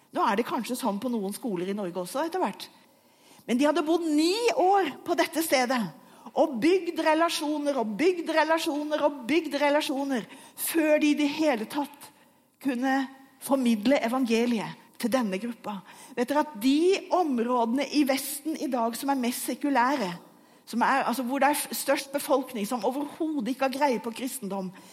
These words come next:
det er det gamle Øst-Tyskland, og det er Tsjekkia. Men det er også områder i vårt eget land.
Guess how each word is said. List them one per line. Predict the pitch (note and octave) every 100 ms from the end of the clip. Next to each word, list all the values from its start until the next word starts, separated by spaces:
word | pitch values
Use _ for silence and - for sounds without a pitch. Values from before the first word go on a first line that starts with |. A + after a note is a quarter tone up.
| -
det | B3+ C#4
er | A#3
det | B3+ B3
gamle | C4+ A3+ -
Øst-Tyskland, | B3 - G#3+ B3 C4 E4 D4 - -
og | A3+
det |
er | B3+
Tsjekkia. | D4 A#3 A#3+ G#3 E3+ - - _ _ _ _ _ _ _ -
Men | A#3+
det | B3+ -
er | A#3 A#3+ D4 D4+ C4+
også | C#4+ D4+ -
områder | D4 A#3+ A#3+ B3 C4+
i | B3+
vårt | B3+
eget | A#3+ B3 A3+
land. | A3+ G#3+ F3